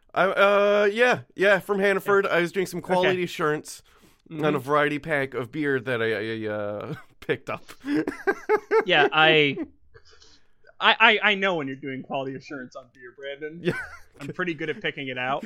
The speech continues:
Speaker 1: <laughs> There's just a stream of unassociated thoughts going into Twitter.
Speaker 2: Yes.
Speaker 1: <laughs> Yeah.
Speaker 2: Well, well, when you message me, when you, you're taste testing or quality assurancing something,
Speaker 1: Yeah.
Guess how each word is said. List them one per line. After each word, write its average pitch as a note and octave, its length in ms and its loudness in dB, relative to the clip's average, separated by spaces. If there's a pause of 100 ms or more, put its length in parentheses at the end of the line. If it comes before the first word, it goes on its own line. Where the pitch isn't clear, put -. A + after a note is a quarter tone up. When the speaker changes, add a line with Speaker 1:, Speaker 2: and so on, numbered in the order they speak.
Speaker 1:
<laughs> - 120 -20
There's F#3+ 220 4
just - 280 0 (320)
a D#3+ 120 2
stream E3+ 960 -4
of D3+ 340 -2
unassociated C#3 1000 -2
thoughts B2+ 300 -2
going C#3 220 -2
into C3 180 -4
Twitter. D3 420 -6 (720)
Speaker 2:
Yes. C#3 400 -10
Speaker 1:
<laughs> - 400 -6
Yeah. F3 120 0
Speaker 2:
Well, G3+ 300 0
well, F#3+ 220 -8 (120)
when F#3 200 -10
you G3 100 -10
message G3 460 -8
me, D3 180 -4
when C3 160 -6
you, C3 220 -8
you're C3 240 -8 (160)
taste D3 220 -12
testing C3 500 -10
or B2 180 -10
quality C3+ 340 -8
assurancing C#3 460 -18
something, F#3 600 -12
Speaker 1:
Yeah. D3 220 0